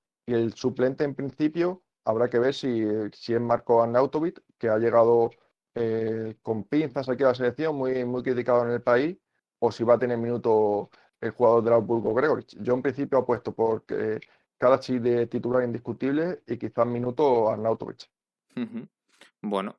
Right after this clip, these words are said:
Speaker 2: pues, eh, veremos qué es lo que, lo que decide. Ah, en cualquier caso, bueno, también, eh,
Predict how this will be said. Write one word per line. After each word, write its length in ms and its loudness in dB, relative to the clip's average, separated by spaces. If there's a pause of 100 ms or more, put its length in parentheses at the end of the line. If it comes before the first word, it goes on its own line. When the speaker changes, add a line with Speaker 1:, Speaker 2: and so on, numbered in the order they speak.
Speaker 2:
pues, 280 -2
eh, 460 0
veremos 380 -2
qué 160 0
es 100 -6
lo 160 -4
que, 800 0
lo 160 -6
que 140 -4
decide. 560 -2 (480)
Ah, 800 0
en 160 -6
cualquier 420 -4
caso, 880 0
bueno, 260 -4
también, 540 -4
eh, 640 -4